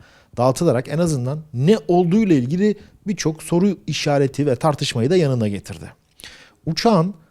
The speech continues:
sol motorundan duman çıkıyordu. Ve aynı zamanda ram air turbine RATA olarak adlandırılan ve acil durumlarda, yani motor kaybedildiği zaman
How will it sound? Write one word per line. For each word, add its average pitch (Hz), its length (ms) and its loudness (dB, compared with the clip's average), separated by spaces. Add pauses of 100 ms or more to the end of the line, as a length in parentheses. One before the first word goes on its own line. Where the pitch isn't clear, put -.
sol 277 300 0
motorundan 135 640 0
duman 160 280 2
çıkıyordu. - 420 -6 (880)
Ve 101 60 -6
aynı 247 260 2
zamanda 131 560 0 (920)
ram 220 200 4
air 226 220 8
turbine 147 540 2
RATA 202 240 6
olarak 160 380 4
adlandırılan 123 800 -2 (320)
ve 123 80 -4
acil 160 400 4
durumlarda, 135 540 4
yani 143 180 0
motor 143 360 0
kaybedildiği 180 560 2
zaman 143 320 -2